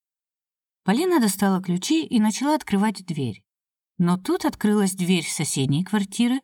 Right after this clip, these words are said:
и на площадку вышел пожилой мужчина. «Вы к кому?» строго спросил он. «Мы к себе», улыбнулась Полина. «Эта квартира досталась мне в наследство от тётушки».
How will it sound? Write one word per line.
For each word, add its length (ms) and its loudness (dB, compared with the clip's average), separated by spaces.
и 120 2
на 120 4
площадку 460 0
вышел 320 0
пожилой 420 0
мужчина. 640 -2
«Вы 540 2
к 160 -12
кому?» 520 2
строго 440 0
спросил 500 0
он. 160 0
«Мы 380 2
к 60 -10
себе», 500 2
улыбнулась 560 0
Полина. 440 -2
«Эта 200 2
квартира 480 0
досталась 580 0
мне 180 2
в 60 -2
наследство 680 0
от 160 -4
тётушки». 680 -4